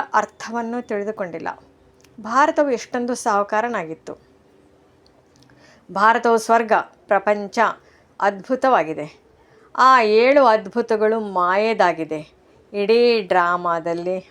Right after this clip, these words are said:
ಅತಿ ಶ್ರೇಷ್ಠವಾದುದು ಸ್ವರ್ಗವಾಗಿದೆ, ಅತಿ ಕನಿಷ್ಠವಾದುದು ನರಕವಾಗಿದೆ. ನೀವೀಗ ತಂದೆ ಬಳಿ ಬಂದಿದ್ದೀರಿ. ಆ ಮಧುರ ತಂದೆಯು ನಮ್ಮನ್ನು ಮೇಲೆ ಕರೆದುಕೊಂಡು ಹೋಗುತ್ತಾರೆಂದು ನಿಮಗೆ ತಿಳಿದಿದೆ.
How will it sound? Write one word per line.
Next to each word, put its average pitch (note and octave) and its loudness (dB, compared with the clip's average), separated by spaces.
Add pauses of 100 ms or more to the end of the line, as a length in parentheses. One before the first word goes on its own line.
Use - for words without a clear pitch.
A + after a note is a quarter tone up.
ಅತಿ A3 -4
ಶ್ರೇಷ್ಠವಾದುದು F3+ -4
ಸ್ವರ್ಗವಾಗಿದೆ, F3 -2 (520)
ಅತಿ C4 -2
ಕನಿಷ್ಠವಾದುದು B3+ 0
ನರಕವಾಗಿದೆ. F#3+ -4 (320)
ನೀವೀಗ A3+ 0
ತಂದೆ G#3+ 0
ಬಳಿ G3+ 0
ಬಂದಿದ್ದೀರಿ. F#3 -4 (160)
ಆ F#3+ -2
ಮಧುರ F#3 -6
ತಂದೆಯು F#3+ -4
ನಮ್ಮನ್ನು F3+ -8
ಮೇಲೆ G3 -4 (400)
ಕರೆದುಕೊಂಡು G#3+ -2
ಹೋಗುತ್ತಾರೆಂದು G3 -2 (800)
ನಿಮಗೆ A3+ 0
ತಿಳಿದಿದೆ. A#3 -2